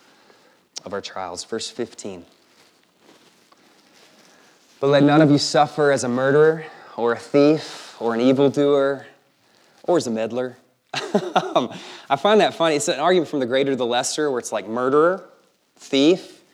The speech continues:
evildoer, meddler. Um, you know, it's like such a great, you know, from start to finish, just such a great chasm of difference. But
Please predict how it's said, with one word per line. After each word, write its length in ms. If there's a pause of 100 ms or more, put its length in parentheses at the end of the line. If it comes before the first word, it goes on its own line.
(180)
evildoer, 800 (800)
meddler. 420 (600)
Um, 360
you 140
know, 180
it's 180
like 120
such 280
a 40
great, 560
you 180
know, 500
from 220
start 300
to 60
finish, 340
just 240
such 180
a 40
great 300
chasm 440
of 100
difference. 400
But 480